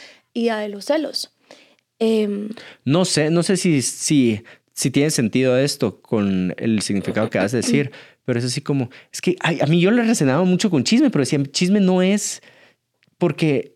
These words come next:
Speaker 2: si te has dado cuenta, el chisme es también este craving que tienen,
Speaker 1: Ah,
Speaker 2: este,
Speaker 1: ah, de
Speaker 2: este
Speaker 1: sa-,
Speaker 2: que,
Speaker 1: de
Speaker 2: que
Speaker 1: saber.
Speaker 2: dulce es esto, este insaciable, quiero
Speaker 1: Ujú,
Speaker 2: saber un poquito
Speaker 1: ujú.
Speaker 2: más, pero no tiene nada que ver con imágenes, pero tal vez con la, el significado que tú acabas de decir es, a lo mejor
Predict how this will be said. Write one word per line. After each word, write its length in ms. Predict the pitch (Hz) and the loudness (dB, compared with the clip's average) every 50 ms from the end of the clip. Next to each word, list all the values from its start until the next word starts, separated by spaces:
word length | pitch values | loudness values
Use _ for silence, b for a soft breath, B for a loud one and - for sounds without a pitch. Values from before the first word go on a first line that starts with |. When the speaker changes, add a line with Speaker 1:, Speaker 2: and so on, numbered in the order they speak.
| - - | -12 -8
Speaker 2:
si 240 | - - - 151 131 | -6 -4 -2 -2 0
te 80 | 156 | 2
has 120 | - 170 196 | 2 2 2
dado 140 | 240 226 220 | 0 0 0
cuenta, 240 | - 220 262 285 311 | 0 0 2 2 2
el 140 | 262 175 | 0 0
chisme 640 | - - - 220 220 - 285 262 190 147 - - 147 151 | 0 0 0 0 2 2 2 2 2 0 -2 -2 -2 -2
es 160 | 147 - - | -2 -2 -2
también 460 | - 160 156 151 156 165 170 180 175 | -2 0 0 2 2 2 2 2 0
este 300 | 170 165 - 165 147 - | 0 0 0 -2 -4 -2
craving 420 | - 180 185 208 220 190 190 151 | 0 0 2 4 4 2 2 2
que 140 | 120 123 110 | 0 0 -2
tienen, 340 | - - 151 151 143 131 110 | 0 0 0 2 2 2 4
Speaker 1:
Ah, 100 | 110 123 | 4 2
Speaker 2:
este, 260 | 139 - - 175 160 | 0 0 0 -2 -2
Speaker 1:
ah, 60 | 151 - 247 269 B B | -2 -4 -6 -12 B B
de 140 | 220 226 151 | 0 0 0
Speaker 2:
este 240 | 147 - 180 175 | 0 2 0 0
Speaker 1:
sa-, 80 | 165 220 | 2 2
Speaker 2:
que, 140 | - 180 165 | 2 2 2
Speaker 1:
de 60 | 143 | 2
Speaker 2:
que 60 | - | 2
Speaker 1:
saber. 200 | - 170 247 254 151 | 2 2 2 4 4
Speaker 2:
dulce 640 | 185 220 233 220 202 - - 180 131 113 107 120 | 4 4 4 4 4 2 2 0 2 2 2 0
es 120 | 135 131 - | 0 0 0
esto, 340 | 175 180 175 175 - 143 127 | 0 0 0 0 0 0 2
este 340 | 120 143 156 151 - 185 175 | 2 0 -2 -2 0 0 2
insaciable, 760 | 175 170 156 160 120 117 - - 196 196 202 202 170 143 117 | 2 2 2 0 -2 -2 0 0 2 2 2 2 2 2 2
quiero 180 | 120 117 - 127 | 2 2 2 2
Speaker 1:
Ujú, 60 | 117 | 2
Speaker 2:
saber 200 | 113 127 123 135 | 2 2 2 2
un 80 | 156 151 | 0 0
poquito 340 | 151 143 - 156 - 147 147 | -2 -2 -2 -2 0 0 2
Speaker 1:
ujú. 40 | 160 196 | 2 2
Speaker 2:
más, 160 | 233 226 - B B B B | 0 -2 -4 B B B B
pero 140 | - 143 139 | -2 0 0
no 80 | 143 143 | 0 0
tiene 180 | 170 165 165 | 0 0 0
nada 120 | 165 165 160 | 0 -2 -2
que 120 | - 143 | -2 -2
ver 100 | 131 - | -2 -2
con 120 | - 147 131 | -2 -2 0
imágenes, 360 | 131 151 190 202 180 143 - | 0 0 0 0 0 0 0
pero 140 | 151 123 113 | 0 0 0
tal 140 | - 110 113 | 0 0 2
vez 180 | 127 143 151 - | 2 0 0 0
con 200 | 214 196 180 170 | 0 0 2 2
la, 60 | 151 | 0
el 200 | - - 147 135 | 0 -2 -2 -2
significado 500 | - - 131 113 110 107 - 123 147 165 | -2 -2 -2 -2 -2 -2 0 0 0 0
que 100 | - 139 | 0 -2
tú 100 | 131 135 | 0 0
acabas 240 | 139 - 165 156 160 | 0 0 0 -2 0
de 60 | 165 | -2
decir 260 | 143 - - 175 175 | -2 0 0 0 0
es, 180 | 185 175 - - B B B B B B B B B B B B B B B _ _ | 0 -2 -4 -8 B B B B B B B B B B B B B B B _ _
a 160 | - 120 135 | -2 0 2
lo 120 | 143 143 | 2 2
mejor 540 | 135 135 120 - 170 190 214 226 202 - - | 2 0 0 0 0 0 2 0 -2 -4 -8